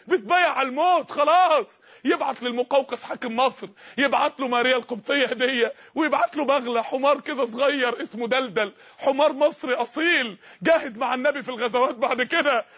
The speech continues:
حمار مصر، اي حاجه من ريحه مصر يا رسول الله، اي حاجه نتشرف بيها في سيرتك يا حبيب الله. ويب-، ويبعت لملوك العالم، ويبقى الاسلام دعوه عالميه،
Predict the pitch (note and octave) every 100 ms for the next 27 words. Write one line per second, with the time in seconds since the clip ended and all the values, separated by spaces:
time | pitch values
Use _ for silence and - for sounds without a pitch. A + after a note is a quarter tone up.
0 | - - D4 D#4 C#4+ C#4+ C#4+ D4+ C#4 -
1 | C#4+ C4 B3 C4 G#3+ A3+ B3 B3+ B3 A#3
2 | A3+ - C4+ A#3+ C4 C4+ A#3+ - - -
3 | F4 E4 - E4 D#4+ D4+ - F4 E4+ C#4
4 | G3+ F4+ D4+ B3 - F4+ F4+ - C#4 -
5 | - - - D4+ - D4 D#4 C#4 C#4 D4+
6 | D#4 A#3+ - - B3+ E4+ E4+ D4+ F#4 C#4+
7 | C4+ - D4 D4+ - D4+ - E4 E4+ D#4
8 | C#4+ F4 - F4+ - E4 D4 E4 D#4+ C#4+
9 | D4+ D4+ F#4 E4+ D4+ C4+